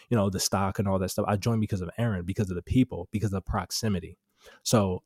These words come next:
the brokerage doesn't matter. Nobody has ever hired me or fired me because of my brokerage. They hire me because of me. So when I joined the brokerage,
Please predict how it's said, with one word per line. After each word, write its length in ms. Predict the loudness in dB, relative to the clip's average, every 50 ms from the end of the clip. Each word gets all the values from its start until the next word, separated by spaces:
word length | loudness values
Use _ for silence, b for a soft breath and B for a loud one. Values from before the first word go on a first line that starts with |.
| _
the 100 | -2 -2
brokerage 480 | 4 6 6 6 8 6 6 4 4 4
doesn't 280 | 0 2 2 0 -2 -2
matter. 380 | -2 -2 -2 -4 -8 -14 -18 _ _
Nobody 400 | 4 4 4 6 4 4 4 2
has 120 | 4 2
ever 140 | 2 0 0
hired 440 | -2 -4 -2 -2 0 2 2 2 2
me 140 | 2 2 2
or 200 | 2 2 0 -2
fired 400 | 0 -2 0 0 2 0 0 0
me 120 | -2 -2
because 340 | -2 -2 -4 -2 -2 0 0
of 100 | 0 -2
my 140 | -2 -4 -4
brokerage. 560 | 0 2 2 2 0 -2 -10 -10 _ -18 _ _ _ _ _ _ _ _ _ _ _ _ _ _
They 100 | 0 0
hire 320 | 2 0 2 2 4 4
me 120 | 4 2 0
because 280 | -2 -2 -2 -4 -4
of 100 | -4 -4
me. 300 | -2 -2 -2 -2 -4 -6 _ _ _ _ _ _
So 140 | 2 2 2
when 160 | 4 2 0
I 140 | 0 0 2
joined 260 | 2 2 2 2 0
the 60 | -4
brokerage, 560 | 0 0 2 0 2 0 -2 -2 -2 -4 -8